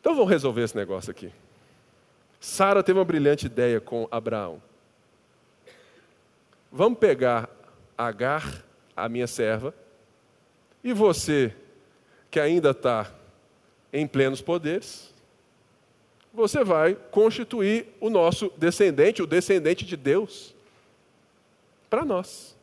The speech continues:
Vamos usar do nosso poderio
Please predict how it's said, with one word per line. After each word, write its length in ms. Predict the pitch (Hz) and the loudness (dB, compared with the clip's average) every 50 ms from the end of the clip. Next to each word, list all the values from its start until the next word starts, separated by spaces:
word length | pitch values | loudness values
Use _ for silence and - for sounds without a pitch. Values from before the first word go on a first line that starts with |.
| _ _ _ _ _ _ _ _ _ _ _ _ _ _ _ _ _ _ _ _ _ _ _ _ _ _ _ _ _ _ _ _ _ | _ _ _ _ _ _ _ _ _ _ _ _ _ _ _ _ _ _ _ _ _ _ _ _ _ _ _ _ _ _ _ _ _
Vamos 420 | - 170 214 269 294 269 208 - - - - - | 2 4 4 4 4 2 -4 -6 -10 -20 -14 -8
usar 520 | - 233 208 160 147 180 190 208 202 196 | -6 -4 -4 2 4 4 4 4 4 0
do 100 | 180 180 | -2 -2
nosso 480 | 170 175 180 180 151 - - - 147 - - - - - _ _ _ _ _ | 0 0 0 0 -2 -4 -8 -12 -12 -12 -14 -20 -20 -20 _ _ _ _ _
poderio 960 | - 214 214 208 175 151 180 170 160 151 165 208 233 233 226 190 135 110 95 | 6 6 8 8 8 6 6 6 6 4 4 4 4 4 4 2 0 -4 -6